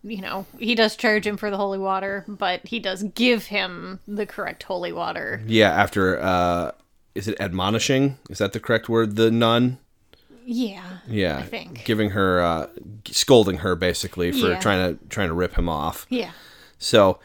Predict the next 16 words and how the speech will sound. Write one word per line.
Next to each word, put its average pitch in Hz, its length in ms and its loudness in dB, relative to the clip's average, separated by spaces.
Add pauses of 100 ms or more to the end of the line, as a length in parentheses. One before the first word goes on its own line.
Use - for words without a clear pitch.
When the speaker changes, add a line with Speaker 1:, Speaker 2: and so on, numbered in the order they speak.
(200)
Speaker 2:
he 123 100 0
does 120 180 8
get 131 140 2
the 120 60 -4
correct 117 300 6
holy 107 220 4
water, 98 260 6
and 98 100 0
he 101 60 -2
can 98 140 -2
finally 101 320 0
actually 101 420 0
start - 480 0
curing 95 500 2
her 87 180 -4
curse, - 600 2